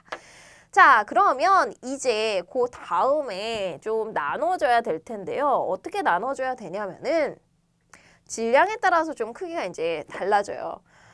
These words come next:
여기 요거까지 세세하게 나오진 않았어요. 실제로 세세하게 나오진 않았는데 여러분 주계열성이라는 의미를 기억해 두시고 두 가지로 나눌게요.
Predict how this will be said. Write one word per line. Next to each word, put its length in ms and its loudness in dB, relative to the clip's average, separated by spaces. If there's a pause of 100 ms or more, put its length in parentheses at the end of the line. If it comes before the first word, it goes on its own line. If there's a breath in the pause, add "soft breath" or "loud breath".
(260 soft breath)
여기 400 2
요거까지 500 2
세세하게 480 0
나오진 420 2
않았어요. 400 -6
실제로 440 -4
세세하게 380 -4
나오진 340 -4
않았는데 680 -2 (1120)
여러분 280 -12
주계열성이라는 840 -4
의미를 300 -8
기억해 340 -6
두시고 320 -10
두 140 -16
가지로 400 -8
나눌게요. 720 -8